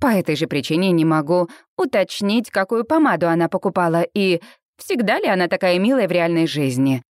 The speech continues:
а также передать ей привет от вас, потому что вдруг ей не с кем ходить по магазинам, и мы могли бы подружиться. Желаю всего наилучшего в связи с предстоящим переездом в Лос-Анджелес.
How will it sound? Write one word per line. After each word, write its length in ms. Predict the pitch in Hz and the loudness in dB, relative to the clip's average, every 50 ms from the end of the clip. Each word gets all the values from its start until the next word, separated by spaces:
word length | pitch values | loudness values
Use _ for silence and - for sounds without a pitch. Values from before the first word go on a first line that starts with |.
| _ _ _ | _ _ _
а 200 | 262 247 240 233 - | 0 0 0 -2 -2
также 640 | - 294 285 285 202 180 175 170 185 180 175 - - _ | -2 0 0 0 -2 -2 -2 0 2 2 2 0 -2 _
передать 680 | - 285 294 262 240 202 165 156 175 185 226 247 247 - | -4 -2 0 0 0 -2 -2 -2 -2 -2 -2 -2 -6 -6
ей 560 | - 175 156 170 180 185 180 180 175 165 - - _ | -8 -4 0 0 2 2 2 2 0 -2 -4 -8 _
привет 500 | - - 190 185 160 147 165 165 170 - - | -4 0 0 0 0 0 0 -2 -2 -4 -6
от 200 | - 165 165 - | -4 -4 -4 -4
вас, 440 | 147 143 143 123 113 - - - - _ _ _ _ _ | -4 -4 -4 -4 -6 -10 -18 -20 -20 _ _ _ _ _
потому 300 | - 240 247 233 226 233 | -4 -2 -2 -2 -2 -4
что 180 | - - 247 | -2 -2 -2
вдруг 320 | 226 208 208 277 320 311 - | -2 -2 -2 -4 -4 -4 -2
ей 160 | 202 185 180 | 0 0 2
не 180 | 190 202 202 190 | 2 2 0 0
с 60 | - | -2
кем 200 | - 208 196 214 | -2 -2 -2 0
ходить 340 | - 208 208 202 202 - _ | -2 -2 -4 -4 -8 -6 _
по 100 | - 208 | -2 -2
магазинам, 640 | 220 214 196 214 202 190 226 302 294 247 202 196 | -2 0 0 0 -2 0 0 0 2 2 2 2
и 20 | |
мы 140 | 202 214 214 | 2 2 2
могли 320 | 214 196 190 190 214 214 226 | 2 0 0 -2 -4 -2 -2
бы 100 | 220 202 | -2 -2
подружиться. 960 | - 202 190 175 190 185 170 147 156 156 147 - - - - 170 160 151 - _ _ _ | -2 -2 -2 0 0 0 0 0 -2 -6 -6 -8 -12 -6 -4 -4 -4 -4 -6 _ _ _
Желаю 480 | - 254 233 220 226 208 214 214 208 196 | -6 -4 -2 0 0 0 0 0 0 -2
всего 280 | - - 214 190 202 196 | -4 -4 -2 0 0 0
наилучшего 880 | 202 208 214 226 240 254 247 208 165 - - - 160 143 135 151 139 | 0 0 0 0 0 0 0 0 -2 -4 -6 -4 -4 -2 -2 -2 -4
в 20 | - | -4
связи 380 | - - 151 165 156 156 170 | -6 -4 -2 -2 0 0 -2
с 80 | 170 - | -4 -4
предстоящим 1000 | _ - 160 151 - - - - 175 175 165 185 175 165 - - - 165 160 | _ -4 -4 -4 -6 -6 -4 -2 -2 0 0 0 0 0 -2 -2 -2 -2 0
переездом 680 | 156 185 165 160 160 147 175 196 202 175 160 175 165 165 | 0 0 0 0 0 0 0 0 -2 0 -2 -2 -2 0
в 20 | |
Лос-Анджелес. 880 | 156 170 170 - - 170 147 143 139 131 139 135 139 139 - - - _ | 0 -2 -2 -2 -2 -2 -2 0 -2 -2 -2 -2 -2 -4 -6 -12 -20 _